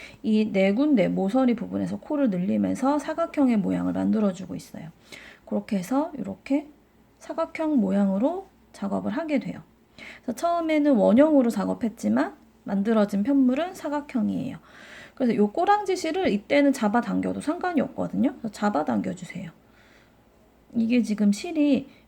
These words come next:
이렇게 연결이 돼 있어요. 꼬랑지 실이 이렇게, 이렇게 들어가 있기 때문에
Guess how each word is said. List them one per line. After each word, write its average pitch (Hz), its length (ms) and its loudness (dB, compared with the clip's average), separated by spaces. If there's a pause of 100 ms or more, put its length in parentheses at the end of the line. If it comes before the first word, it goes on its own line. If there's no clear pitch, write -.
이렇게 311 400 -2
연결이 220 400 4
돼 180 140 -2
있어요. 175 420 -6
꼬랑지 302 400 -4
실이 277 300 -2
이렇게, 214 420 -6
이렇게 - 260 -14 (160)
들어가 190 280 -4
있기 190 160 -10
때문에 202 540 -2